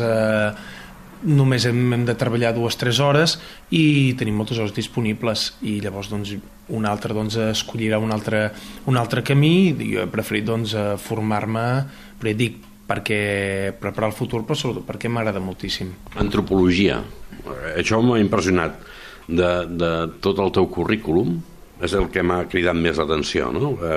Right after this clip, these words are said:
Speaker 2: fisio-, fisioteràpia, i pensant, mira, li diré que em fa mal l'esquena, aviam si m'arregla.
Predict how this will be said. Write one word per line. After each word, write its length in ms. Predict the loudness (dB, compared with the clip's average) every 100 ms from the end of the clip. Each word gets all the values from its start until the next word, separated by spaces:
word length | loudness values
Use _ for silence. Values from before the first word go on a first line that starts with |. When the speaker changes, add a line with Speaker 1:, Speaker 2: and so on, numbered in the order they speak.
| -2
Speaker 2:
fisio-, 300 | -2 -2 -4 -6
fisioteràpia, 680 | -4 0 0 2 0 2 0
i 80 | 0
pensant, 300 | -2 -2 0
mira, 160 | 0
li 80 | 0
diré 100 | -2 -2
que 60 | -4
em 20 |
fa 80 | -4
mal 140 | -2
l'esquena, 300 | -2 -2 -4
aviam 160 | -2 -4
si 160 | -6 -8
m'arregla. 460 | -6 -8 -8 -14